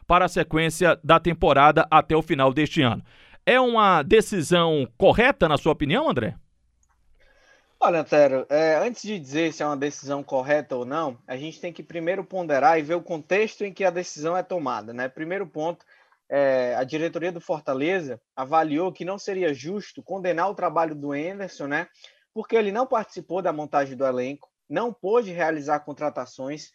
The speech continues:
Speaker 2: não teve muito tempo, né, de implementação dos conceitos de jogo, assumiu o clube restando poucas rodadas ali, com a missão de garantir a permanência na Série A do Campeonato Brasileiro, objetivo que,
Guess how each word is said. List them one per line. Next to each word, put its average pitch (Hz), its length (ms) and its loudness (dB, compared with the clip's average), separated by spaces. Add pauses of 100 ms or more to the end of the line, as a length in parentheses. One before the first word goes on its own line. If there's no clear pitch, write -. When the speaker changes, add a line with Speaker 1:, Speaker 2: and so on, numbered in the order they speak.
(320)
Speaker 2:
não 202 180 -4
teve 226 360 6
muito 202 340 -10
tempo, 175 380 -4
né, 160 160 -4
de 156 120 -10
implementação 160 1040 -6
dos 147 240 -10
conceitos 151 560 -10
de 139 100 -12
jogo, 139 680 -6 (260)
assumiu 170 380 -6
o 160 80 -10
clube 170 280 -6
restando 170 440 -4
poucas 220 440 -2
rodadas 147 560 2
ali, 143 300 -6 (460)
com 233 180 2
a 269 60 0
missão 175 560 -6 (100)
de 139 140 -10
garantir 170 500 2
a 143 60 0
permanência 175 580 -2
na 180 160 2
Série 156 240 2
A 151 100 6
do 139 100 -6
Campeonato 143 440 -2
Brasileiro, 139 540 2 (680)
objetivo 220 760 4
que, 233 320 2